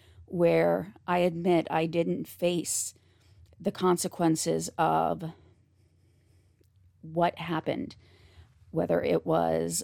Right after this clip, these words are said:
looking at those who were put on trial and accepting their sentence or not, or facing the fact that people I know were gone at the hands of people that they knew.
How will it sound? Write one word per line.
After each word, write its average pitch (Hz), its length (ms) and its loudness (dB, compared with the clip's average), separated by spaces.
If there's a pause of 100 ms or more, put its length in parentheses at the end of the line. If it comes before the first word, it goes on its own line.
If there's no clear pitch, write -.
looking 175 440 -2
at 160 140 -2
those 165 460 2
who 165 560 -6 (1900)
were 165 120 -4
put 170 180 -6
on 160 160 0
trial 196 680 4
and 165 720 -2 (340)
accepting 175 840 -2 (500)
their 170 120 2
sentence 156 500 0
or 160 120 0
not, 190 600 0 (280)
or 160 480 2 (400)
facing 185 800 0
the - 120 -8
fact 170 380 -4
that 170 200 -4
people 165 420 -4
I 160 140 0
know 160 260 2
were 156 220 -2
gone 160 520 0
at - 160 -12
the 156 100 -4
hands 156 380 0
of 156 260 -8 (120)
people 165 340 -6
that - 240 -4
they 190 200 2
knew. 190 460 0